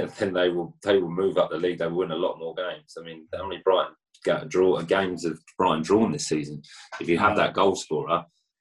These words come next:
that's a lot more wins. You're probably talking three, four, five more wins, and then you are in the top ten. You know, you're, you're competing with the Leeds, the Arsenal. So I think it's really, really important. Who you go for, I don't know, because it's easy to say, "Well,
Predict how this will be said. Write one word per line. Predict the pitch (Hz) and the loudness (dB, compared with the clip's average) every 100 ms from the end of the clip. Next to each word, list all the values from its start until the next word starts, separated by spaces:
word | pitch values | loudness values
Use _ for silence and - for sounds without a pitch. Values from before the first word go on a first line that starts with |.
| _ - | _ -2
that's | 95 - | -2 2
a | |
lot | 87 92 85 | 2 2 0
more | 87 | -2
wins. | 87 87 76 | -2 -4 -4
You're | 85 | -4
probably | 107 90 | -2 -4
talking | 80 87 80 78 | -2 -4 -6 -4
three, | 90 85 | -2 -2
four, | - 80 - | -2 -6 0
five | 87 78 82 | 2 2 -2
more | 76 85 | -4 -4
wins, | 95 76 78 | -4 -6 -10
and | 78 76 | -12 -12
then | 85 90 82 | -8 -6 -2
you | 82 | 2
are | 90 82 | 2 0
in | 76 | -4
the | 76 | -8
top | - - - | -8 -8 -8
ten. | 76 76 | -8 -10
You | 80 | -12
know, | 76 | -10
you're, | 78 80 78 - _ - | -4 -4 -4 -14 _ -6
you're | 85 | -4
competing | 80 87 90 80 | -4 -2 -2 -2
with | 82 | -4
the | 82 | 0
Leeds, | 80 80 80 78 - _ | 0 0 -2 -4 -14 _
the | 82 | 0
Arsenal. | 80 78 78 - 76 73 | 2 2 0 -6 -10 -8
So | - 85 82 - _ _ _ _ _ - | 0 0 0 -4 _ _ _ _ _ -6
I | - | -4
think | 110 101 | -2 -2
it's | 85 85 | -4 0
really, | 95 104 98 | 4 4 4
really | 95 95 | 2 -2
important. | 87 101 104 - 117 120 _ _ _ - - | 0 0 0 0 -2 -2 _ _ _ -20 -2
Who | 117 | 0
you | 113 110 | 0 0
go | 110 110 | 2 2
for, | 104 127 135 - | 2 0 0 0
I | 90 | 0
don't | 95 87 | 0 -2
know, | 95 113 117 | -4 -4 -6
because | 95 92 | -12 -10
it's | 82 | -2
easy | 113 101 92 | -2 -2 -6
to | 85 92 | -6 0
say, | 95 90 | 2 2
"Well, | 85 87 82 | 4 2 0